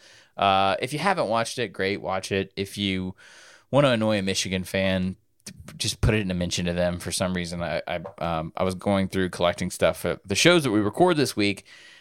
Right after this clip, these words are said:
Um, I don't actively seek out my, the criticism of my work on the internet. Um, it's not a healthy pursuit. But when I was pulling stuff, I got the mentions thing on Reddit. I'm still navigating Reddit,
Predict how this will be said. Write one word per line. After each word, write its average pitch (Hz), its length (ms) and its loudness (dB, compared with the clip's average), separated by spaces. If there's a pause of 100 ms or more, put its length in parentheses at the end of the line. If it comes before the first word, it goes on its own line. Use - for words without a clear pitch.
(140)
Um, 95 300 4
I 123 100 12
don't 127 140 6
actively 107 400 4
seek 104 280 4
out 92 260 4
my, 95 440 2
the 98 120 -4
criticism 101 600 0
of 92 140 2
my 87 140 0
work 95 260 0
on 92 120 0
the 90 100 0
internet. 92 460 0
Um, 90 260 0
it's - 160 -6
not 92 120 2
a 80 40 -2
healthy 90 260 -2
pursuit. 92 480 -4
But 92 240 2 (440)
when 95 100 0
I - 20 6
was - 100 4
pulling 185 420 6
stuff, 87 460 2 (880)
I 101 80 2
got 98 140 6
the 95 100 0
mentions 107 460 2
thing 98 260 2
on 82 200 0
Reddit. 90 340 4
I'm 85 100 -6
still 110 300 2
navigating 85 640 -2
Reddit, 82 300 -2